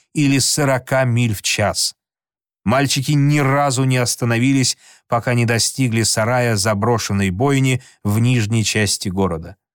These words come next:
Не успели они укрыться в нём, как разразилась гроза. Хлынул дождь. Отдышавшись немного, Том начал рассказывать.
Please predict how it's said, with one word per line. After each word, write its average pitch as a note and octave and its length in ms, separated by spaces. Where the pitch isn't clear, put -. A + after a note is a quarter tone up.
Не A#2 140
успели B2 420
они A2 260
укрыться D3 520
в D3 60
нём, D3 240
как A#2+ 240
разразилась B2 840
гроза. G2 600
Хлынул C#3 840
дождь. - 680
Отдышавшись G#2+ 800
немного, C3 520
Том B2 480
начал G#2 520
рассказывать. F#2 760